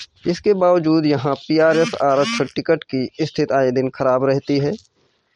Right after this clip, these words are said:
मंगलवार को दोपहर से बंद पड़ी रिजर्वेशन टिकटों की बिक्री देर शाम तक बहाल नहीं हो सकी। आरक्षण कार्य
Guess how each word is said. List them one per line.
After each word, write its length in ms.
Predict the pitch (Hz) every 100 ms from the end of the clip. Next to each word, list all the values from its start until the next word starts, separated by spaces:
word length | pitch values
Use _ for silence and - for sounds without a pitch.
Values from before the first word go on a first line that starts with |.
| 151
मंगलवार 500 | 165 190 202 202 208
को 200 | 214 196
दोपहर 400 | 156 151 147 165
से 160 | 165 143
बंद 260 | 143 139 -
पड़ी 180 | 143
रिजर्वेशन 580 | 139 139 135 135 131 135
टिकटों 320 | 135 127 151
की 180 | 156 139
बिक्री 340 | 127 131 135 131
देर 220 | 139 151
शाम 320 | - 127 123 -
तक 180 | 131 127
बहाल 340 | 127 123 120
नहीं 200 | 139 131
हो 160 | 123 117
सकी। 340 | - 123 123 120 _ _ _ _ _ _ _ _ _ _ _ 147
आरक्षण 380 | 165 - 190 175
कार्य 240 | 143 143